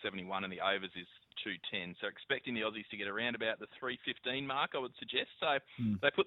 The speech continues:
Speaker 1: three fifteen up. England might not be able to score that over two digs.
Speaker 2: No. No, I, I, you would not trust them to score six hundred runs in this match. No way in the world.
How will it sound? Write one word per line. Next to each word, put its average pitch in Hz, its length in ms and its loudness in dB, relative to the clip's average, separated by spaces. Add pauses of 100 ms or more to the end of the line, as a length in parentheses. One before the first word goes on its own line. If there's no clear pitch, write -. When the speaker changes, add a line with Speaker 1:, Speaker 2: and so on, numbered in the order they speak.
Speaker 1:
three 151 240 8
fifteen 131 420 4
up. 120 120 6
England 123 300 2
might 120 120 4
not 117 120 -4
be 113 80 -4
able 107 120 0
to - 60 -16
score 110 220 -2
that 110 160 2
over 101 260 0
two 98 140 -4
digs. 95 240 -8 (600)
Speaker 2:
No. 98 280 2 (420)
No, 104 480 4
I, 104 60 2
I, 107 40 0 (300)
you 117 160 4
would 143 240 8
not 131 200 8
trust - 360 4
them 110 240 2 (760)
to 107 100 -4
score 107 260 2
six - 220 2
hundred 98 260 6
runs 95 220 6
in 95 60 6
this 92 160 2
match. 101 260 0
No 101 140 6
way 101 120 4
in 101 80 2
the 92 60 0
world. 98 460 2